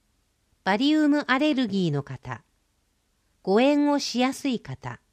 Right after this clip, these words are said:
高血圧、最高血圧百八十、最低血圧百十以上の方。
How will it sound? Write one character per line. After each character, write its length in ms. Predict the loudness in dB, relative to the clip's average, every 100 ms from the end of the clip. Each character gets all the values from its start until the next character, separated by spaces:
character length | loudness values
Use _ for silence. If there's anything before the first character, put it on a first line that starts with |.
| _ _ _ _ _ _ _ _
高 220 | -2 0 2
血 380 | -2 -2 0
圧、 420 | 0 0 -6 -8 -8 _ _ _ _ _
最 260 | -4 -4
高 240 | -2 -2 -2
血 280 | -4 -4 -4
圧 340 | -4 -10 -14
百 300 | -10 -8 -6
八 300 | -8 -8 -10
十、 300 | -6 -6 -6 _ _ _
最 280 | -6 -4 -4
低 220 | -2 -4
血 320 | -4 -10 -4
圧 380 | -6 -6 -12 -16
百 340 | -12 -12 -4 -4
十 360 | -2 -2 -4 -8
以 120 | -10
上 320 | -6 -8 -10 _ _ _ _ -4
の 140 | -4
方。 380 | -4 -10 -10